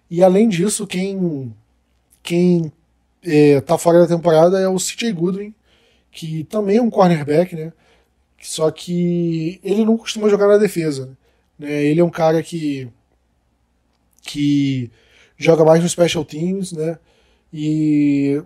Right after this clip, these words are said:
diante disso, ele, a gente, Cowboys também achava que o Goodwin poderia voltar nessa temporada, mas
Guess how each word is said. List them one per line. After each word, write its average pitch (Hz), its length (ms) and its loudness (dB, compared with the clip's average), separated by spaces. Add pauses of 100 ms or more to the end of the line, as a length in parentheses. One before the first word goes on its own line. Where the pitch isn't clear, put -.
(540)
diante 160 480 0
disso, 185 500 -8
ele, 180 840 2
a 175 120 -2
gente, 180 200 -4 (120)
Cowboys 185 260 0
também 202 180 -2
achava 202 460 2
que 196 120 -10
o 175 40 -8
Goodwin 151 600 -6 (440)
poderia 160 400 4
voltar 156 440 2
nessa 151 160 -2
temporada, 156 540 2
mas 165 360 -4